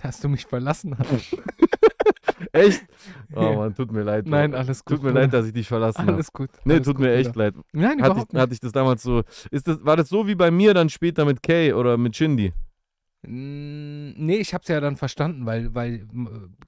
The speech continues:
Speaker 1: Kay war ja halt einfach der Interesse, also mit Kay hast du halt einfach mehr Optionen gehabt. Das war schon okay dann.
Speaker 2: Aber hast du dich so gefühlt, wie ich mich dann bei ihm gefühlt hab?
Speaker 1: Nee, wahrscheinlich nicht so sehr.
Speaker 2: Äh, es war ja nicht hundertprozentig das Gleiche, weil wir ja direkt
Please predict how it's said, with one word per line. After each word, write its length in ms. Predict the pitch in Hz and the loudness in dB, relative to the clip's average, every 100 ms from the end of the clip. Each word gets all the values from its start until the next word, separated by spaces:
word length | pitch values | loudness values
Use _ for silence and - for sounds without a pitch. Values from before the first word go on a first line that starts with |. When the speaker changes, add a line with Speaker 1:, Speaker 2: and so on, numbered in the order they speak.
| - | -8
Speaker 1:
Kay 160 | 131 131 | -4 -4
war 120 | 120 | -4
ja 80 | 113 | -4
halt 140 | 113 | -6
einfach 220 | 117 - - | -10 -14 -16
der 120 | 117 | -16
Interesse, 400 | 117 - 120 - | -16 -16 -14 -6
also 160 | 123 | -4
mit 180 | 131 123 | -4 -6
Kay 200 | - 143 | -4 -4
hast 220 | 127 - | -4 -6
du 100 | 131 | -6
halt 140 | 120 120 | -6 -6
einfach 300 | 127 - - | -10 -10 -12
mehr 240 | 120 123 | -10 -10
Optionen 360 | 123 - 147 147 | -10 -8 -6 -6
gehabt. 300 | 101 110 - | -10 -16 -20
Das 120 | - | -16
war 80 | 117 | -14
schon 320 | - 117 110 - | -10 -12 -12 -14
okay 280 | - 131 | -10 -8
dann. 200 | 117 104 - - - - | -8 -10 -14 -20 -14 -2
Speaker 2:
Aber 180 | 110 | 2
hast 180 | 127 143 | 2 2
du 60 | 160 | -2
dich 140 | 156 | -2
so 140 | 135 170 | 0 0
gefühlt, 340 | 151 170 165 | 0 -4 -4
wie 80 | 139 | -4
ich 180 | 165 165 | -4 -4
mich 140 | 156 | -2
dann 140 | 151 139 | 0 0
bei 80 | 135 | 2
ihm 140 | 208 | 2
gefühlt 300 | 151 - 113 135 | 0 -2 -2 0
hab? 60 | |
Speaker 1:
Nee, 220 | 131 127 123 | 0 0 -4
wahrscheinlich 440 | 120 131 156 131 | -4 -2 -2 -4
nicht 140 | 123 - | -8 -8
so 180 | 110 | -10
sehr. 360 | 107 107 107 - | -8 -6 -8 -10
Speaker 2:
Äh, 120 | 107 | -8
es 80 | 110 | 0
war 80 | 160 | 4
ja 100 | 175 | 4
nicht 180 | 165 - | 2 0
hundertprozentig 560 | 185 165 143 156 151 135 | 0 0 0 0 -2 -2
das 140 | 120 | -4
Gleiche, 320 | 143 165 160 | 2 2 4
weil 160 | 151 135 | 2 4
wir 80 | 139 | 2
ja 60 | |
direkt 360 | 123 131 147 | 2 0 0